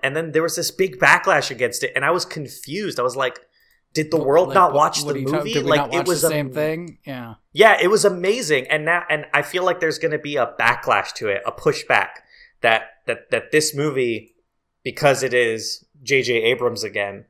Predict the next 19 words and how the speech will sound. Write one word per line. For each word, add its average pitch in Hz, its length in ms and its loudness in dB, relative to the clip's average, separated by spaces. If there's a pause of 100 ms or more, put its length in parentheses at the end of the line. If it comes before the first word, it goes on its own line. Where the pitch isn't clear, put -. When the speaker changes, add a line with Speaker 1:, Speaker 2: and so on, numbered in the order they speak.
(120)
Speaker 1:
is 135 180 -2
gonna 131 200 -2
push - 380 -4
back 127 320 4
on 120 100 0
a 113 80 0
lot 113 220 4
of 110 80 0
the 113 100 -2
really 117 340 -6
cool 127 460 0
stuff - 540 2
that 110 160 -2
was 104 180 -6
done 107 540 0
in 101 320 -8 (100)
The 113 80 -4
Last 110 300 0
Jedi. 139 400 0